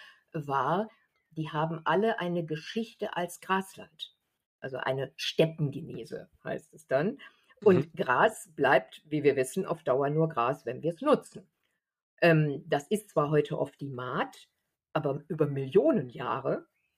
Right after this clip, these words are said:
Speaker 1: und eben auch in der Zeit seit der letzten Eiszeit, also über Jahrtausende, war die Nutzung immer das Weidetier, durch das Weidetier. Und interessant, wenn wir jetzt tatsächlich die Zeit seit der letzten Eiszeit nehmen,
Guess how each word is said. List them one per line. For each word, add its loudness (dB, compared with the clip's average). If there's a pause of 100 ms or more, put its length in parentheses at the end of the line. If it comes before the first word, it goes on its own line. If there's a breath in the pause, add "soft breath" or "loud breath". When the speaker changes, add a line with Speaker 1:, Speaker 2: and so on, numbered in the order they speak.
(400)
Speaker 1:
und 0
eben -2
auch 4
in -2
der 2
Zeit -2
seit 2
der 0
letzten -6
Eiszeit, -2
also 2
über 0
Jahrtausende, -2 (340 soft breath)
war -8
die -16
Nutzung -6
immer -4 (160)
das -6
Weidetier, -2 (100)
durch -2
das -10
Weidetier. -2 (760 soft breath)
Und 2
interessant, -2
wenn -2
wir 0
jetzt -4
tatsächlich -6
die -6
Zeit -4
seit -6
der -6
letzten -10
Eiszeit -4
nehmen, 0